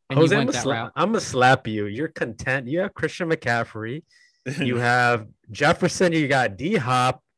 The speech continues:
Speaker 2: You got Amari Cooper. You got Russell Wilson. That's a stacked team, bro.
Speaker 3: Yeah,
Speaker 2: That's
Speaker 3: and,
Speaker 2: a stacked
Speaker 3: you know, and the,
Speaker 2: team.
Speaker 3: and the funny thing is, like, Amari Cooper, I kinda got by accident because I ran out of time and I meant to draft, uh, Lamar
Speaker 2: Lamar?
Speaker 3: Jackson.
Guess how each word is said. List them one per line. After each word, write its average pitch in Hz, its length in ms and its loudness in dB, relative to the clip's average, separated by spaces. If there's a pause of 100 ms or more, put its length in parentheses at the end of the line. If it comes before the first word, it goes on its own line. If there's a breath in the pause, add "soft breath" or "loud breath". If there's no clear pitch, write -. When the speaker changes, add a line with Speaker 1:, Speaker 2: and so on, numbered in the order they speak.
(120)
Speaker 2:
You 131 100 -6
got 143 120 0
Amari 185 400 -2
Cooper. 147 640 0
You 127 80 -8
got 120 160 0
Russell 190 280 -2
Wilson. 156 460 -4 (560)
That's - 180 -6
a 269 60 -6
stacked - 340 0
team, 107 220 -8
bro. 92 220 -4 (800)
Speaker 3:
Yeah, 127 400 -4
Speaker 2:
That's 208 240 2
Speaker 3:
and, 110 60 -4
Speaker 2:
a - 20 -6
stacked - 320 0
Speaker 3:
you 175 100 4
know, 160 60 -6
and 156 100 -4
the, 107 80 -2
Speaker 2:
team. 95 140 -10
Speaker 3:
and 156 100 -8
the 156 60 -4
funny 233 260 -2
thing 190 280 -6
is, 185 280 -4
like, 143 260 -4
Amari 156 440 -6
Cooper, 151 320 -8
I 127 60 -4
kinda 151 280 -8
got 139 180 -4
by 127 120 -4
accident 120 640 -6
because 117 240 -12
I 113 80 -4
ran 123 200 -4
out 120 120 -4
of 117 140 -10
time 117 340 -6
and 101 280 -12
I 113 80 -10
meant 123 260 -6
to 110 100 -20
draft, 113 440 -8
uh, 117 220 -4 (580 soft breath)
Lamar 123 240 -4
Speaker 2:
Lamar? 104 140 0
Speaker 3:
Jackson. 131 560 -4